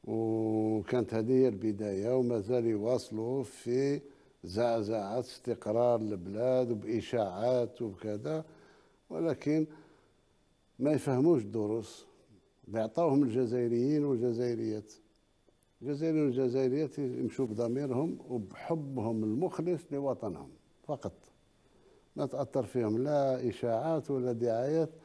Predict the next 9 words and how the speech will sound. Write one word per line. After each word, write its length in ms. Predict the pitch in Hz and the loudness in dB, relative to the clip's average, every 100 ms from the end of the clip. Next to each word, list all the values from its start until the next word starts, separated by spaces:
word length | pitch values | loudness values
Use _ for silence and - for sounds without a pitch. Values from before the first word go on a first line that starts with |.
| - - - | -20 -20 -14
وبالأخص 640 | 120 127 135 - 175 165 156 | -4 -2 0 2 0 0 0
لما 300 | 147 139 135 | 4 4 4
يعرف 520 | 139 143 180 151 - - _ | 4 4 2 0 -12 -20 _
منين 320 | 123 139 175 | -2 6 6
جاية 280 | 147 151 139 | 6 4 4
الإشاعة 680 | 131 143 117 - - 113 143 | 2 -4 -8 -6 -6 -6 -4
ومنين 240 | 143 139 | -2 0
جاية 240 | 120 127 113 | 0 0 -2
الدعاية. 440 | 101 101 76 | -2 -6 -8